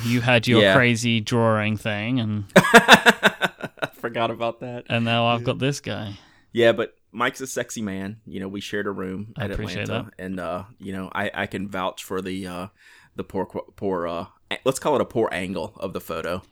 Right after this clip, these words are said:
Speaker 1: Yeah, it is a
Speaker 2: So it's,
Speaker 1: terrible
Speaker 2: it's not
Speaker 1: angle.
Speaker 2: good. Not good. Not good at all.
Speaker 1: Nope.
Speaker 2: So, so, so let's switch gears quickly
Speaker 1: <laughs>
Speaker 2: and talk about something that is good.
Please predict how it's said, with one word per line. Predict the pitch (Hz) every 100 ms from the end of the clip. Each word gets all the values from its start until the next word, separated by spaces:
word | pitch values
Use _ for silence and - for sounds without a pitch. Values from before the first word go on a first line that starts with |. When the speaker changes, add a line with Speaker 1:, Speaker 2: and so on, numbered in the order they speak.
| -
Speaker 1:
Yeah, | 113 - -
it | -
is | 58 131 127
a | -
Speaker 2:
So | - - - -
it's, | - -
Speaker 1:
terrible | - - 104
Speaker 2:
it's | -
not | 98 -
Speaker 1:
angle. | -
Speaker 2:
good. | 58 - 104
Not | 104 -
good. | - - -
Not | 95 -
good | 92
at | 80
all. | 62 - -
Speaker 1:
Nope. | - -
Speaker 2:
So, | - 110 95 98 -
so, | - 120 110 - -
so | 117
let's | 123 -
switch | - - - - 131 -
gears | 123 110 -
quickly | - - 120 - 90 82 - 320 349 - - -
Speaker 1:
<laughs> | - - _ _ - -
Speaker 2:
and | 147 98
talk | 101 104
about | 92 90
something | 107 95 95 87
that | 87 85
is | 92 87
good. | - 64 -